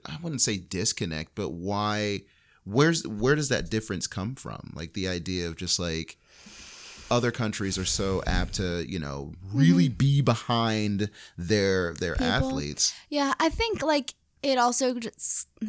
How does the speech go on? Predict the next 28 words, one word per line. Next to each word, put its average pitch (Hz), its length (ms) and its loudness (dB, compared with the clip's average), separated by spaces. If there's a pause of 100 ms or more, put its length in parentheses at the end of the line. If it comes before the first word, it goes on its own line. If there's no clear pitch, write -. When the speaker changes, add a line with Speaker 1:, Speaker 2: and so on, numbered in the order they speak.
(160)
Speaker 2:
comes 220 300 0
from 202 260 -2
a 196 100 -8
culture 196 520 -6
of 185 260 -8
sponsorship. 190 720 -4
Like, 185 200 -10
think 202 200 -4
about 196 260 -8
nascar 196 500 -6
and 214 140 -14
think 214 160 -6
about 208 220 -10
the 214 80 -12
way 208 140 -10
that 202 180 -12
their 190 140 -6
jerseys 190 500 -8
and 196 120 -4
their 196 120 -8
cars 190 480 -10
and 196 280 -10 (360)
any 254 200 8
professional 226 520 4
sports 214 360 -2
competing. 220 680 -2
Speaker 1:
Mm-hmm. 92 460 -2
Speaker 2:
Um, 208 540 -2